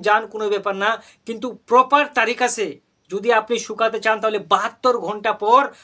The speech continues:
আপনি ওই রুমে যে গিয়ে ঢুকুন। বাহাত্তর ঘন্টা পর দেখবেন আপনার ঘরের যে মেঝো আছে, সেই মেঝোটা একটা সুন্দরভাবে কিন্তু আপনাদের, মানে আপনি যে বাড়িটাতে রং করেছেন, সেই রঙের ম্যাচিংয়ে আপনার, আহ,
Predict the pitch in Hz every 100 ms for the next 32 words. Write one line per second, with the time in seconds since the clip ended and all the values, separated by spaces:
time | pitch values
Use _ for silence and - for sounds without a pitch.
0 | - 185 202 233 233 220 202 180 190 190
1 | 185 165 151 175 147 156 131 123 _ _
2 | _ _ _ _ _ _ _ _ _ _
3 | _ 156 185 202 240 226 214 220 202 208
4 | 196 202 220 220 185 220 208 170 147 196
5 | 208 208 180 175 185 233 220 185 208 214
6 | - _ - - 262 262 214 220 226 233
7 | 240 233 220 240 226 - _ _ _ _
8 | _ _ _ - - 302 330 311 294 214
9 | 226 220 220 208 214 185 202 185 185 175
10 | 165 170 170 160 151 - - 175 180 220
11 | 214 196 196 202 185 190 214 226 220 -
12 | 208 202 226 175 208 233 254 262 247 _
13 | _ - 180 247 - 320 285 220 220 202
14 | 196 220 214 214 185 185 175